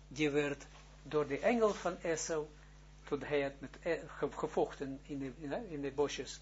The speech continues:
met de engel van Esau, die heeft hem, 's ochtends heeft hij hem tegen de ochtend, tegen de ochtend, eh, eh, licht, had hij hem,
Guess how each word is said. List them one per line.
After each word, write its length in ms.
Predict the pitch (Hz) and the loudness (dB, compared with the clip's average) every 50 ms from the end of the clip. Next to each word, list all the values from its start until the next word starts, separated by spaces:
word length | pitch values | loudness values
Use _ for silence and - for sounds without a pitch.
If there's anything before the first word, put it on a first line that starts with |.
| - - - - - - - - - | -16 -18 -18 -18 -20 -20 -20 -20 -8
met 200 | - 143 139 135 | -2 2 2 2
de 260 | 135 131 127 127 127 - - - | 2 2 0 0 -4 -6 -6 0
engel 300 | - 180 180 165 160 151 | 2 4 4 6 4 4
van 200 | - - - 135 | 2 0 -4 0
Esau, 440 | - 247 262 233 - - 208 196 185 - - - - - - - - - | 4 6 6 8 6 6 4 2 -2 -4 -12 -20 -20 -20 -20 -20 -20 -8
die 180 | - 160 160 156 | -2 0 2 4
heeft 260 | 147 160 160 151 - | 4 4 2 2 2
hem, 240 | - 139 139 139 131 - - | 0 -2 0 -2 -6 -8 -8
's 220 | - - - - | -6 -2 2 6
ochtends 420 | 196 208 202 - 190 180 165 - - | 6 6 6 4 0 -2 0 0 0
heeft 220 | 151 143 139 139 | 0 0 0 0
hij 80 | 143 139 | 0 0
hem 220 | 135 131 127 135 - - - | 0 -2 -4 -8 -12 -12 -6
tegen 300 | - 165 151 143 - 139 | -2 -2 0 0 0 0
de 120 | 139 - | 0 2
ochtend, 500 | - 190 180 - - - 170 170 156 - | 2 2 2 2 0 -4 -4 -4 -4 -2
tegen 260 | - 147 131 - 139 | -2 -2 -2 -2 -4
de 60 | 131 - | -4 0
ochtend, 520 | - 170 - - - - 147 147 139 - - - - - | 0 0 0 0 -2 -6 -6 -6 -8 -10 -16 -16 -12 -10
eh, 100 | 151 135 131 135 | -8 -8 -8 -8
eh, 80 | 135 131 - - - - - - - - - - - - - - - - - - - - - - - | -10 -12 -14 -16 -18 -20 -20 -20 -20 -20 -20 -20 -20 -20 -20 -20 -20 -20 -20 -20 -20 -20 -18 -12 -8
licht, 580 | 143 139 135 135 139 147 139 135 - - - - - - - - - - - - - | -6 -6 -6 -4 -2 -4 -4 -4 -6 -12 -16 -18 -18 -20 -20 -20 -20 -20 -20 -18 -12
had 240 | - 135 143 143 139 | -6 -2 -2 -2 0
hij 80 | 135 135 | 0 0
hem, 280 | 139 135 135 131 - | 0 0 -2 -4 -6